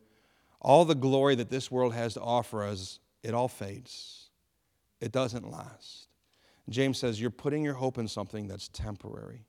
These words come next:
that doesn't last." I mean, think about putting your hope in clothes and fashion. They don't even last from season to season. Homes, they break down. Cars, they break down.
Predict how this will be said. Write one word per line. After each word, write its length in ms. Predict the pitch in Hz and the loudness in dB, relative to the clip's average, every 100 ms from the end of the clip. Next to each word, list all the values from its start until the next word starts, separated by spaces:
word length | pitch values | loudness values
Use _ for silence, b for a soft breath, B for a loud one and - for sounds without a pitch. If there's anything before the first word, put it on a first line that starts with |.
| _ _ _ _ _ _ _ | _ _ _ _ _ _ _
that 180 | 117 101 | -8 -2
doesn't 280 | 120 113 110 | -2 -2 -4
last." 300 | 107 101 - | -8 -8 -4
I 40 | |
mean, 180 | 120 113 | -2 -2
think 160 | 165 156 | -2 0
about 260 | 139 135 | 4 4
putting 220 | 139 135 | 2 0
your 140 | 127 120 | 0 -2
hope 200 | 123 113 | -4 -2
in 180 | 113 104 | -4 -6
clothes 420 | - 127 123 107 | -2 0 0 -2
and 120 | 101 | -6
fashion. 440 | - 117 123 - | -6 -6 -8 -8
They 100 | 101 | -4
don't 100 | 143 | -2
even 220 | 175 147 120 | 0 -2 0
last 260 | 127 127 | -2 -2
from 80 | 131 | -4
season 400 | 110 143 139 135 | -4 -2 -2 -4
to 120 | 123 | -6
season. 500 | 120 - 180 104 - - _ _ _ _ _ _ _ _ _ | -10 -8 -8 -8 -14 -20 _ _ _ _ _ _ _ _ _
Homes, 460 | - 160 120 101 101 | 4 6 6 0 0
they 160 | 139 | 0
break 400 | 135 135 143 117 | 2 0 0 -2
down. 340 | 123 139 117 104 | -6 -4 -6 -8
Cars, 560 | - 143 151 120 104 | -6 0 0 0 -2
they 160 | 107 139 | -2 -2
break 400 | 117 131 127 - | 0 0 0 -4
down. 460 | 131 131 117 131 | -10 -8 -10 -14